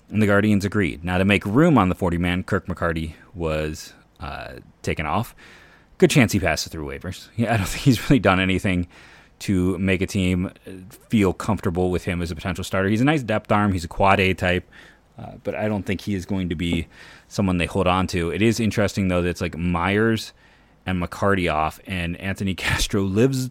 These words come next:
to, to fight another day. Uh, we will again see. You know, Cody Morris is throwing. Ethan Hankins, well, Hankins doesn't have to be atti-, activated. Morris is throwing in Arizona. Uh, Vargas has to be, what, July seventeenth,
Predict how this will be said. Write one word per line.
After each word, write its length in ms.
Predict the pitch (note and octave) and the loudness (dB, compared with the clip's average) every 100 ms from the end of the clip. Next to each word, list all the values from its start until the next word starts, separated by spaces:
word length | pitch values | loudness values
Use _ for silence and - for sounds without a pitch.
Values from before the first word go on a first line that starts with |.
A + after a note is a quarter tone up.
| - | 0
to, 240 | C3 A2+ G2 | 2 2 -2
to 120 | - | -6
fight 240 | G2+ A2 A#2 | 0 2 2
another 280 | A#2+ A#2+ A#2 | 2 4 4
day. 340 | A#2 F2 D#2 - - - - - _ _ - | 4 4 0 -8 -20 -20 -20 -20 _ _ -14
Uh, 540 | - E2+ E2 D#2+ D#2 C#2+ | -6 -2 0 0 -2 -6
we 200 | F#2+ A2+ | 0 4
will 140 | A2+ G#2+ | 6 6
again 220 | G#2 G2 | 4 2
see. 320 | A#2+ F#2 D#2 | 2 2 0
You 160 | E2 E2 | -4 -8
know, 100 | E2+ | -2
Cody 280 | B2 A#2+ | 4 6
Morris 440 | A#2+ A#2 A2 G#2+ - | 6 6 4 2 0
is 220 | G#2 G2+ | -2 0
throwing. 400 | A2 G#2+ F#2 E2+ | 2 4 4 2
Ethan 480 | E2+ G#2+ G2+ G#2 F#2 | 0 -2 0 0 0
Hankins, 480 | G#2+ G2 G2+ F#2+ - | -2 0 0 -2 -4
well, 140 | F2+ | -6
Hankins 320 | - F#2 F2+ | -4 -4 -4
doesn't 140 | F2 E2+ | -4 -4
have 120 | E2 | -4
to 40 | |
be 60 | F2+ | -4
atti-, 260 | E2+ E2+ E2 - | -4 -4 -8 -12
activated. 520 | - F#2+ - F2 F2 - - - | -6 -6 -4 -6 -6 -10 -20 -4
Morris 260 | A#2+ C#3+ C#3+ | 2 4 2
is 80 | B2+ | 2
throwing 240 | A#2+ A2+ | 4 4
in 80 | G#2 | 4
Arizona. 440 | F#2+ E2+ D#2 D#2+ - - - _ - | 2 0 -2 -6 -10 -20 -20 _ -14
Uh, 220 | E2 E2 | -8 -6
Vargas 560 | E2+ G#2+ A#2 B2 A2+ - | 2 4 4 4 0 -2
has 220 | G#2+ F#2+ | -2 -2
to 60 | G2+ | 0
be, 440 | F#2+ F#2+ F#2 F2+ | 0 2 0 0
what, 200 | E2 D2+ G1+ - _ G2 | -2 -6 -10 -20 _ -12
July 260 | - G2 F#2+ | -2 2 2
seventeenth, 580 | - G2 F2 F2+ D#2 | 0 -2 -2 -4 -4